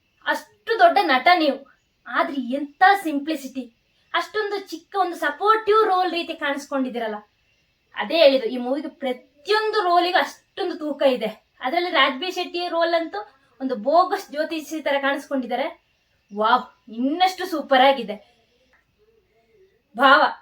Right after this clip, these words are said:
ಆ ಭಾವನ ಕ್ಯಾರೆಕ್ಟರ್ ಕೂಡ ನಮ್ಮ ನಡುವೆ ಇದ್ದೇ ಇರ್ತಾರೆ.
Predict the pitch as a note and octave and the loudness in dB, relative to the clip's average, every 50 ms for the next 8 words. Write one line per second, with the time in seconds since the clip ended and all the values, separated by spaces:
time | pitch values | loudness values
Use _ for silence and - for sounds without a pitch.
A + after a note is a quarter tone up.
0 | _ _ _ - A#3 A#3+ - F3+ A3+ A#3 C4 D#4 F#4 A4 A4+ A4 A#4 A4+ F#4 E4+ | _ _ _ 0 2 2 2 4 6 6 8 8 8 6 6 0 0 0 2 4
1 | F4+ F4 F4 - D4+ C#4+ C4+ C#4+ C#4+ C#4+ F4+ A4+ - - _ _ _ _ B3 B3 | 4 2 0 -2 -8 -10 -2 -2 0 0 0 -4 -6 -12 _ _ _ _ -18 -16
2 | A3+ A3 A3+ A3+ B3+ C4+ D#4 F#4+ G#4+ G#4+ G#4 G4+ G4 F#4+ F#4+ G4+ - B4+ - _ | -12 -8 -4 -2 -2 -2 0 2 2 2 4 2 2 2 0 0 -2 -4 -8 _
3 | - B3 A3 G3+ G3 D#4 D#4+ F4 E4+ D#4 C4 A#3 - B3 A3+ A3 | -14 -12 -12 -6 4 6 6 8 8 4 2 -2 -2 -2 -2 -2